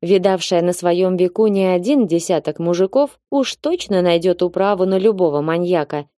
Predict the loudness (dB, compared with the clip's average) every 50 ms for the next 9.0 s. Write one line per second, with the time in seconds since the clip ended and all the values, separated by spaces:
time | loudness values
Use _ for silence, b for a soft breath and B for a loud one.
0 | _ _ -2 -2 0 0 0 -2 -4 -2 -4 -2 -2 -2 0 -2 -2 -2 -2 -4
1 | -6 -2 -2 -2 -2 0 0 -2 -2 -2 -4 -2 0 2 2 2 2 0 0 -2
2 | -2 -2 -2 -2 -4 -8 _ _ _ _ _ -2 -2 -2 0 0 2 2 4 2
3 | 2 2 0 0 0 0 -2 -4 -2 -2 -2 -2 0 0 0 0 2 2 0 0
4 | 0 -2 -2 -2 -2 -6 _ _ -8 -2 2 2 2 2 4 2 2 2 2 2
5 | 2 2 2 2 2 0 2 2 2 2 2 0 0 0 2 2 2 2 0 0
6 | 0 0 0 0 0 2 2 2 2 2 2 0 -2 -2 -4 -6 -6 -6 -8 _
7 | 2 2 4 4 4 2 2 0 -2 0 0 0 0 0 -2 -2 2 2 4 4
8 | 4 2 0 -2 0 0 0 0 2 2 2 2 0 -2 -4 -2 -4 -4 -4